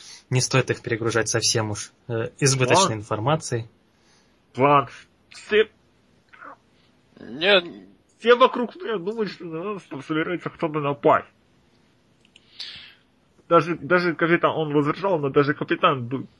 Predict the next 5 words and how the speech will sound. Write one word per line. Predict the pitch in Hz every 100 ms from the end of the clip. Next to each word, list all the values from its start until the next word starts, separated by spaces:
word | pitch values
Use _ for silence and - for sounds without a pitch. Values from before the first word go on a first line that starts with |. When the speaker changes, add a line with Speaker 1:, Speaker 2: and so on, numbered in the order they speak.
| _ -
Speaker 2:
каждую | 175 151 135 - 160 151
минуту | 160 156 151 156 139
ждет | 110 117 147 147 147
атаки. | - _ - 156 139 143 131 - - - - - - - _ _ _ _ _ _ _ _ _ _ _ _ 147
Вы | 147 208 196 175